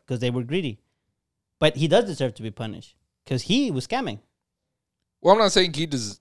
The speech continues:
Speaker 2: He doesn't deserve it.
Speaker 1: Right, right, right.
Speaker 2: The angle I'm playing is the guys were
Speaker 1: To me,
Speaker 2: idiots that, that
Speaker 1: right.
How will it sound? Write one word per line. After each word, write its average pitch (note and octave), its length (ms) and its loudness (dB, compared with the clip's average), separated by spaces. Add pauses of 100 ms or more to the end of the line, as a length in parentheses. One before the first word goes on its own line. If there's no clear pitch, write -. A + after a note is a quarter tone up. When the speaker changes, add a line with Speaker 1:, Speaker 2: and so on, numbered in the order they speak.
Speaker 2:
He C#3+ 120 -8
doesn't C#3+ 380 2
deserve G3 320 2
it. G#3 220 -6
Speaker 1:
Right, F#3 160 10
right, D3 140 6
right. F#2 120 -8 (540)
Speaker 2:
The C3 100 4
angle D#3+ 240 4
I'm D3+ 160 2
playing C#3+ 240 2
is B2 260 -4 (240)
the C3 80 -8
guys C3 300 8
were A2+ 160 -4
Speaker 1:
To C3 260 6
me, C4 100 10
Speaker 2:
idiots E4+ 200 6
that, A2+ 320 2
that A2 220 2
Speaker 1:
right. C#3+ 180 2